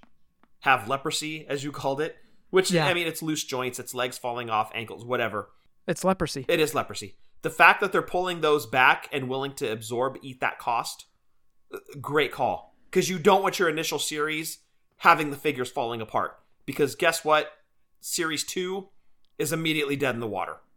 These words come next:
Speaker 1: Nobody's gonna order, or Series three, technically, I guess. Nobody's gonna be buying figures from them if their initial batch is broken. Great call by Power Town. I applaud it. Uh, highly, highly recommend Power Town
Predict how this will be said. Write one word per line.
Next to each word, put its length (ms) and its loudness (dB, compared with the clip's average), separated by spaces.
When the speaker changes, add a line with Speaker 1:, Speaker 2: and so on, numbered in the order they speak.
Speaker 1:
Nobody's 480 6
gonna 140 -2
order, 180 -4
or 160 -2
Series 380 -6
three, 260 -10
technically, 420 -12
I 100 -6
guess. 260 -10
Nobody's 460 4
gonna 180 0
be 120 -6
buying 360 4
figures 400 -6
from 140 -6
them 320 -4
if 160 -2
their 200 4
initial 340 -2
batch 460 2
is 180 -6
broken. 560 -6
Great 260 4
call 200 6
by 160 4
Power 280 4
Town. 440 0
I 140 4
applaud 400 4
it. 180 -2
Uh, 320 6
highly, 840 0
highly 340 4
recommend 540 0
Power 260 2
Town 520 -2